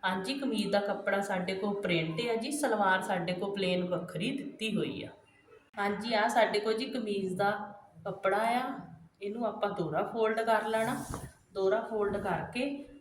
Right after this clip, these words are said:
ਆਪਾਂ ਜਿੰਨੀ ਹਿੱਪ ਆ, ਹਿੱਪ ਤੋਂ ਆਪਾਂ ਤਿੰਨ ਇੰਚ ਵਾਧੂ ਰੱਖ ਕੇ, ਹਾਂਜੀ, ਕਮੀਜ਼ ਦਾ ਕੱਪੜਾ ਕੱਢ ਲੈਣਾ ਜੀ। ਬਾਹਾਂ ਦਾ ਸਾਡੇ ਕੋਲੋਂ ਸਾਈਡ ਤੋਂ ਨਿਕਲ ਜਾਣਾ। ਹੁਣ ਆਪਾਂ ਇਹਨੂੰ ਦੋਹਰਾ ਫੋਲਡ ਕਰ ਲਿਆ। ਦੋਹਰਾ ਕਰਕੇ ਤੁਸੀਂ ਇਸ ਤਰੀਕੇ ਨਾਲ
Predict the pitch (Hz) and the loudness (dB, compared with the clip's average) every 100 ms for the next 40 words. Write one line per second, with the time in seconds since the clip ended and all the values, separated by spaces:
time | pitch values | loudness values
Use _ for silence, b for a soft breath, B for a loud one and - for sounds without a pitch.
0 | - 190 - 214 220 226 226 214 180 - | -6 -2 2 2 2 0 0 2 2 2
1 | 196 208 277 294 - - - 202 202 202 | 2 2 2 -4 -12 -18 -2 0 2 0
2 | 208 196 190 254 320 - - - - 208 | 0 0 4 4 4 -2 -10 -16 -2 2
3 | 208 202 196 - 180 175 175 233 202 151 | 2 0 0 0 4 4 4 4 4 4
4 | - - 262 285 - - - 190 180 190 | 0 -2 -2 -2 -10 -18 -6 0 2 2
5 | 269 233 196 180 185 180 - 180 185 170 | 0 0 2 4 4 2 2 2 2 2
6 | 143 180 220 214 277 294 185 185 180 185 | 0 0 0 -2 -2 -6 2 4 6 4
7 | 180 180 170 175 180 180 277 - 185 151 | 2 2 0 0 2 2 2 4 4 4
8 | 156 165 151 156 208 262 320 - B B | 0 -4 -4 0 0 0 -2 -4 B B
9 | B _ _ - 202 196 196 208 247 185 | B _ _ -2 2 2 2 0 2 4
10 | 185 247 226 214 208 185 147 175 294 302 | 6 4 4 2 2 2 2 0 -2 -2
11 | 190 185 208 214 165 - 302 294 214 226 | 0 2 4 2 -2 -2 -8 -6 -6 0
12 | 196 180 - 180 180 - 185 247 | 0 0 0 -2 2 2 2 0